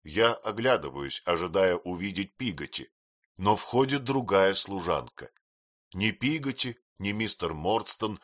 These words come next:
так и не появились. Мой старый знакомый извозчик стоит у дверей.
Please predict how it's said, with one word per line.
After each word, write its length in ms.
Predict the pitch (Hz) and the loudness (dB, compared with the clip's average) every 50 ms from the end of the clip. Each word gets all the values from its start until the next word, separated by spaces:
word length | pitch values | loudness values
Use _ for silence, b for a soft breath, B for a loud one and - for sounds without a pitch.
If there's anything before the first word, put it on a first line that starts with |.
| b b b b | b b b b
так 240 | - 180 180 - 139 | 0 0 0 0 -4
и 40 | |
не 120 | 131 127 117 | -6 -6 -6
появились. 800 | 98 104 95 85 78 73 64 64 58 57 55 - - - - - _ _ _ _ _ _ _ _ _ _ _ _ - | -6 -6 -6 -4 -6 -8 -10 -14 -20 -20 -16 -12 -12 -12 -12 -14 _ _ _ _ _ _ _ _ _ _ _ _ -6
Мой 260 | 110 151 190 196 180 | -2 0 0 2 4
старый 500 | 147 - - - - 170 170 160 147 139 | 4 2 4 6 6 6 6 6 6 2
знакомый 640 | 117 104 101 104 104 - - 117 117 107 101 95 90 - | -2 -2 -2 -2 -2 0 0 -2 -2 -2 -4 -6 -4 -4
извозчик 720 | 87 87 80 76 82 117 147 - - - - - - - | -4 -4 -4 -2 -2 -2 -2 -2 -2 -4 -6 -6 -4 -4
стоит 480 | - - - 98 95 107 123 120 - 113 | -6 -4 -2 -2 -2 -2 -4 -6 -6 -8
у 60 | 104 | -8
дверей. 600 | 87 82 95 90 78 65 65 64 62 - - | -8 -6 -8 -8 -8 -8 -12 -16 -18 -20 -20